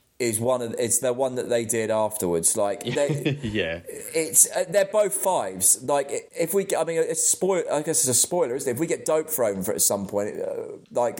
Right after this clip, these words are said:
Speaker 1: that's, that's gonna be a five as well.
Speaker 2: Well, yeah, 'cause that came out in two thousand, I think.
Speaker 1: Oh shit! Yeah, it did, didn't it?
Speaker 2: So we could get that next, you know, when we come to do the, the noughties.
Speaker 1: Yeah. But yeah, I'm giving it. It's a, it's a five, man. I, it's, uh, do
Speaker 2: Yeah,
Speaker 1: you know
Speaker 2: I'm,
Speaker 1: what?
Speaker 2: I'm gonna give it a five.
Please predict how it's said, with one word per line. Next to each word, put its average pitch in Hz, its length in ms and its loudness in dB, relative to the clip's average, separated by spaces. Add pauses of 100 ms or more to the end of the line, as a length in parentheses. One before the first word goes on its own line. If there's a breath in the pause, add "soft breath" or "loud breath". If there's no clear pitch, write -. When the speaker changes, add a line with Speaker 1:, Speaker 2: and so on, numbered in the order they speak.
Speaker 1:
that's, 123 260 0
that's 120 280 -2
gonna 127 180 2
be 120 100 0
a 113 60 0
five 120 380 2
as 107 120 -2
well. 98 460 0 (180)
Speaker 2:
Well, 113 160 -6
yeah, 123 140 2
'cause 113 140 -4
that 135 160 -4
came 139 140 -4
out 104 60 -4
in 76 60 -8
two - 160 -8
thousand, 95 460 -4
I 82 60 -12
think. 82 440 -14
Speaker 1:
Oh 196 140 -2
shit! - 420 0
Yeah, 254 120 2
it 165 120 -4
did, - 160 2
didn't 226 240 -2
it? - 260 -6 (360 soft breath)
Speaker 2:
So - 240 -6
we 95 80 -10
could - 340 -6
get 117 200 -2
that 92 260 -4
next, 80 300 -14 (120)
you 95 180 -12
know, 87 100 -8
when 85 120 -10
we 87 60 -12
come 90 180 -12
to - 80 -16
do 90 160 -8
the, 87 220 -10 (140)
the 90 60 -12
noughties. 98 180 -4
Speaker 1:
Yeah. 98 240 2 (680 soft breath)
But 165 100 0
yeah, 170 140 4
I'm 170 160 2
giving 175 200 0
it. 131 120 -2
It's 151 180 -4
a, - 180 -4
it's 190 140 4
a 185 60 -2
five, 190 420 0
man. 110 240 0
I, 151 120 4
it's, - 120 -6 (100)
uh, 180 240 -2
do 120 80 2
Speaker 2:
Yeah, 110 200 4
Speaker 1:
you 220 40 6
know 226 100 4
Speaker 2:
I'm, - 40 2
Speaker 1:
what? 214 160 4
Speaker 2:
I'm 143 140 -2
gonna 92 160 -6
give 87 100 -8
it - 80 -12
a - 40 -16
five. 82 340 -10